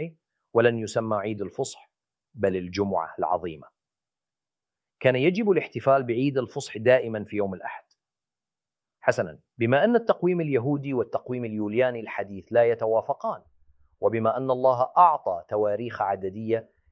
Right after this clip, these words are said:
كان يجب أن يحدث فيها عيد الفصح وليس أياما محددة من الأسبوع، فإن عيد الفصح المسيحي يحدث كل بضع سنوات فقط في الرابع عشر من نيسان،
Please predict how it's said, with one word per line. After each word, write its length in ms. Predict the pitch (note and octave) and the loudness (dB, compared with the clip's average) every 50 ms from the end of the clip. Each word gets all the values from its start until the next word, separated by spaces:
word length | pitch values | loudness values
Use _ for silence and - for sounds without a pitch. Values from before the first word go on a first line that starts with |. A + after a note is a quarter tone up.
| _ _ | _ _
كان 220 | - C#3+ C#3 C3+ | -2 0 0 0
يجب 460 | C3+ C3+ D#3+ A3+ A#3+ F3+ G3+ F#3+ D#3+ - - | 2 4 4 4 4 4 -2 -2 -2 -6 -10
أن 120 | B2 A#2 | -8 -4
يحدث 500 | A#2+ C3+ E3+ - - - C#3 C3+ A#2 - | 0 0 0 0 0 -4 -4 -4 -2 -2
فيها 380 | A2 - - D#3+ E3 C3+ A#2 A#2 | -4 -6 -6 -6 -6 -2 0 2
عيد 360 | G#2+ G2 G2+ A2+ A#2+ A#2 A2+ | 0 0 0 -4 -8 -8 -8
الفصح 520 | G#2+ F2+ - - A2 - - - - _ _ _ _ _ _ _ _ | -10 -10 -8 -8 -10 -10 -10 -16 -20 _ _ _ _ _ _ _ _
وليس 300 | G#2+ A2 C3+ C#3 - C#3+ | 4 4 4 4 4 0
أياما 400 | B2 A2+ A2+ A2+ A#2+ B2 A#2+ A#2 | 0 0 0 0 0 0 0 -2
محددة 520 | A2+ G#2+ - - - D3 B2+ A#2+ G#2 G2 | -6 -6 -6 0 0 0 0 0 -6 -8
من 140 | F#2 G2 G2 | -8 -6 -8
الأسبوع، 580 | G2 G2 F#2 G2 - - B2+ C#3 C#3+ D3 C3 - _ _ _ _ _ | -10 -10 -12 -14 -16 -8 -4 0 0 0 0 0 _ _ _ _ _
فإن 320 | - A#2+ B2+ C#3 C3+ B2+ B2 | -4 -4 -4 -6 -4 -2 -2
عيد 300 | G#2+ A2+ E3+ A3 G#3 G#3+ | -2 -2 -2 0 2 2
الفصح 420 | G3+ F#3+ - - G3+ - - - | 0 0 0 -6 -10 -10 -8 -10
المسيحي 760 | E3+ D3 C#3 C3+ B2+ - A#2+ G#2+ - - A#2+ A#2+ C3 D3 D#3+ - _ _ _ _ B2+ | -8 -6 -6 -6 -6 -6 -8 -8 -8 -8 -10 -10 -10 -12 -14 -16 _ _ _ _ 4
يحدث 460 | D3 - - C#3 C3+ C3 C3 - - _ | 4 4 4 -2 -2 -2 -2 -4 -4 _
كل 300 | _ - A3+ A3 G3+ F3 | _ -4 -2 2 2 2
بضع 320 | D3+ E3 F3+ E3 D3+ C3 C3 | 2 2 0 0 -2 -2 -2
سنوات 600 | A#2+ - C#3 A#2+ A#2 A#2 B2+ C#3 C#3 C3+ - B2+ | -4 -4 -4 -2 0 2 2 2 2 0 -2 -6
فقط 500 | G#2+ F#2+ - D#3+ D#3 - C3+ B2 - _ _ _ _ _ _ | -10 -4 -4 -6 0 0 0 0 0 _ _ _ _ _ _
في 100 | _ A#2 | _ -4
الرابع 720 | - - G#2 B2 C#3 C#3+ C3+ B2+ C3 A#2 A2+ A2 G2+ G#2+ | -4 0 2 4 4 4 4 2 0 0 0 0 0 -2
عشر 280 | B2+ - - B2+ A#2 A2+ | -4 -4 -4 -4 -4 -2
من 160 | A#2 A#2 A#2 | -4 -6 -6
نيسان، 380 | A#2+ A#2 A2+ - - F2 - | -8 -8 -8 -10 -10 -12 -12